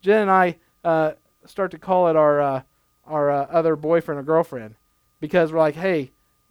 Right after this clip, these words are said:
you know, that's our hint. We've been holding it too much." And so I started telling the Ken, I said, "You know, we need to start actually bringing our Bibles to church and taking them everywhere we go, our actual physical Bible.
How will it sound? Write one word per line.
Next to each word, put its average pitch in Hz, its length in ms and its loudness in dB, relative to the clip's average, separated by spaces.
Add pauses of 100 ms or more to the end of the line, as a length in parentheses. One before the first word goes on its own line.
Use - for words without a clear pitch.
you 165 140 -6
know, 156 100 -2
that's 170 220 -2
our 165 80 0
hint. 165 260 -4
We've 147 100 -12
been 147 120 -8
holding 170 260 -6
it 131 80 -12
too 139 140 -14
much." 113 320 -16 (800)
And 165 100 -10
so 233 120 2
I 262 80 4
started 226 320 2
telling 196 320 2
the 180 40 -8
Ken, 226 200 0
I 202 80 0
said, 190 180 -4
"You 190 80 -8
know, 226 300 -2 (400)
we 214 80 0
need 240 140 0
to 202 40 -6
start 202 260 2
actually 180 260 2
bringing 175 280 -4
our 160 100 -2
Bibles 143 600 -4 (120)
to 147 60 -20
church 131 460 -20 (320)
and 156 100 -10
taking 180 240 -2
them 151 80 -6
everywhere 160 400 0
we 156 80 -6
go, 120 280 -10 (220)
our 135 80 -12
actual 185 360 -4
physical 165 320 -6
Bible. 120 380 -10